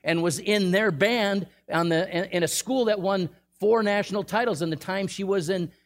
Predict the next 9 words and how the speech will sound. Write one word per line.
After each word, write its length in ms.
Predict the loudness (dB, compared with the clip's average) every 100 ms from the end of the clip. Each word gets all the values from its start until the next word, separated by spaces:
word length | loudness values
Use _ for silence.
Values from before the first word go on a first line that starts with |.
| -4
in 240 | -2 0
college, 560 | -2 0 0 0 -4 -8
Division 380 | -2 0 0 0
One 180 | 0
A 100 | 0
football. 540 | 0 -2 0 -4 -6 -10 _ _ -2
I 160 | 0 2
mean, 260 | 2 2
they're 340 | 2 2 0